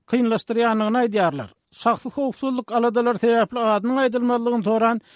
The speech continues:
ýetmiş ýaşly Aşgabatly synçy Azatlyk Radiosu bilen söhbetdeşlikde Berdimuhammedowyň talap esasynda geçirilýän köpçülik çäreleriniň, olara bir ýa-da käte iki aý öňünden görülip başlanýan taýýarlygyň ýurdun ykdysadyýetine, diýmek döwlete ummasyz uly möçberde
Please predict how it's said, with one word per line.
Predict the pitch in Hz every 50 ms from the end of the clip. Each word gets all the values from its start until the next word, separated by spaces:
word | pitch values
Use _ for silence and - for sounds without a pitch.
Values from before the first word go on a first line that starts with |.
| - _ -
ýetmiş | 202 214 202 - - 269 240 - 277
ýaşly | 262 254 247 - - 247 240
Aşgabatly | 254 - - 233 233 226 214 202 - 233 214
synçy | - 220 208 208 - 254
Azatlyk | 220 214 208 202 202 196 - 262 254
Radiosu | 247 254 247 226 226 233 175 214
bilen | 233 240 233 208
söhbetdeşlikde | - 226 214 - - 220 196 - - 214 190 - - 196 - _ - 254 254 - _ - - - -
Berdimuhammedowyň | 220 220 233 220 202 226 220 - 220 220 220 226 254 277 254 269 269 262
talap | - - 247 247 247 247 233
esasynda | 202 240 247 220 233 240 240
geçirilýän | 226 226 208 - 226 214 220 233 233 226 175
köpçülik | - 214 202 - - 226 226 226 - -
çäreleriniň, | 233 226 214 196 196 180 175 160 156 120 98 - _ _ -
olara | 208 208 220 233 240 262 226
bir | 214 269
ýa-da | 277 269 269 262 254 220 262 247 - _ -
käte | - 254 277 269 - 277 190
iki | - - - 262
aý | 277 269 269
öňünden | 262 254 254 247 240 247 247 233
görülip | 208 226 220 214 254 277 -
başlanýan | - 277 247 - 262 254 254 254 247 240 - -
taýýarlygyň | 240 240 233 233 220 220 208 220 226 226 220 202
ýurdun | 208 214 214 214 214 226 269 262 254
ykdysadyýetine, | - - - - 220 220 220 208 208 196 180 - 220 185 151 - _ _ _ _ _
diýmek | - 208 214 226 254 269 - -
döwlete | 185 208 208 202 214 208 185 - 269
ummasyz | 220 220 233 226 214 208 196 185 180 - 277
uly | 277 277 285 277
möçberde | 262 262 254 - - 233 240 233 196 202 240